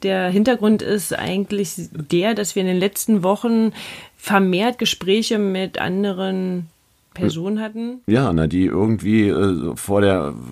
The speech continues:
Speaker 2: Frage standen, "Mensch, wir wollen uns ein bisschen mehr bewegen und wir merken, dass hier und da am Körper Sachen passieren, die, äh, in den letzten zwanzig Jahren noch nicht so hervorgetreten sind, wie vielleicht kleine Bäuchleins und hier und da mal auch ein bisschen Unwohlsein."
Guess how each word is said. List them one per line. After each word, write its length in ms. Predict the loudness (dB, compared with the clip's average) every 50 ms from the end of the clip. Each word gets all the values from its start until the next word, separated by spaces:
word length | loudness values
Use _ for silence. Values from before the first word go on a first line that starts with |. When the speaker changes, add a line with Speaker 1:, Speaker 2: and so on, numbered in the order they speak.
| -16
Speaker 2:
Frage 380 | -14 -10 -4 -2 0 2 2 0
standen, 360 | 0 2 2 4 4 4 4
"Mensch, 220 | 4 4 2 2 0
wir 380 | -2 -2 -2 -4 -6 -4 0
wollen 200 | 2 2 4 4
uns 140 | 2 2 0
ein 60 | 0
bisschen 280 | -2 -2 0 2 2 4
mehr 280 | 4 4 2 2 2
bewegen 560 | 0 -2 0 0 2 2 4 4 4 2 2 2
und 180 | 2 0 0
wir 100 | 0 2
merken, 420 | 2 4 4 4 4 2 2 0 0 -4 -10 -14 -8 -4
dass 180 | -4 -2 -2
hier 160 | 0 0 2 2
und 160 | 2 2 2
da 240 | 2 2 2 2 0
am 140 | 0 -2
Körper 320 | 0 0 0 2 2 2 2
Sachen 260 | 0 0 -2 -2 -2
passieren, 560 | -2 -2 -2 -2 -2 0 2 2 2 2 0 -2 -6 -16 -20 -12 -6
die, 260 | -2 0 2 2 2
äh, 300 | 2 2 4 4 4 4 2
in 120 | 2 0 0
den 120 | 2 2
letzten 300 | 0 0 0 0 -2 -2
zwanzig 320 | 0 0 -2 0 0 0
Jahren 220 | 0 2 4 4 4
noch 120 | 2 2
nicht 200 | 2 0 0 -2
so 340 | -2 0 2 2 2 2 2
hervorgetreten 760 | 0 0 0 0 0 2 2 2 2 2 0 -2 0 0 0 0
sind, 280 | 2 0 0 0 -2
wie 120 | -6 -12 -12
vielleicht 360 | -10 -8 -6 -6 -6 -6 -8
kleine 240 | -8 -6 -4 -4 -4
Bäuchleins 920 | -2 0 0 0 0 0 -2 -2 0 2 2 4 4 4 4 2 0 -2
und 160 | -4 -6 -6 -6
hier 300 | -6 -2 0 2 2 2
und 180 | 2 0 0
da 100 | 0 2
mal 200 | 2 2 2 0
auch 100 | 0 -2
ein 60 | -4
bisschen 240 | -4 -2 0 0 0
Unwohlsein." 880 | 2 2 2 2 2 2 2 2 2 2 2 2 4 4 4 2 0 -2